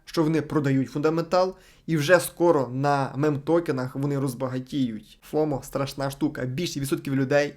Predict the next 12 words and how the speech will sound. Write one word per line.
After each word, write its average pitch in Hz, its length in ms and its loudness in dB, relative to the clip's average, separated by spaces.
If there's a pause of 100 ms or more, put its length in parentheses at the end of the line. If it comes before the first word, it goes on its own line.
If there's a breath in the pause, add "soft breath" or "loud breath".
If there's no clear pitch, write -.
не 165 260 2
слідкує 170 500 -2
за 147 120 0
одним 147 260 -2
блогером, 139 520 -2
а 120 240 -10 (480 soft breath)
люди 175 340 2
слідкують 151 480 -2
за 135 160 -2
маса-блогерами. 135 880 -2
Звісно, 156 360 -4
що 135 340 -4